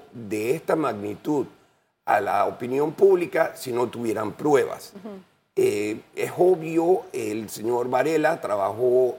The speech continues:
Speaker 1: de la mano con el señor Martinelli en su gobierno, donde se dieron no una, sino una infinidad de obras donde las coimas eran el día a día para poder ser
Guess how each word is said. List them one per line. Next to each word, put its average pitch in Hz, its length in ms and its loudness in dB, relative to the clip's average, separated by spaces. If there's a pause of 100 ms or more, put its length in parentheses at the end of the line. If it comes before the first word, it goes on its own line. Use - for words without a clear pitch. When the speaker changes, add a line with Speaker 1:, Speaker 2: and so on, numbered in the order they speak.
Speaker 1:
de 110 160 -4
la 104 100 0
mano 131 320 -2
con - 140 -8
el 95 80 -6
señor 107 240 -4
Martinelli 143 680 -2 (480)
en 110 200 -2
su 113 220 -8
gobierno, 180 720 4 (340)
donde 139 280 2
se 127 200 2
dieron 165 520 4
no 240 300 6
una, 120 440 2
sino 175 400 -2
una 226 320 -4
infinidad 220 1160 2 (580)
de 170 140 8
obras 190 560 6
donde 139 320 8
las 131 160 2
coimas 165 560 2
eran 151 360 2 (120)
el 120 160 -2
día 117 180 0
a 117 40 0
día 143 480 0 (400)
para 127 260 2
poder 107 420 -2
ser 101 400 -2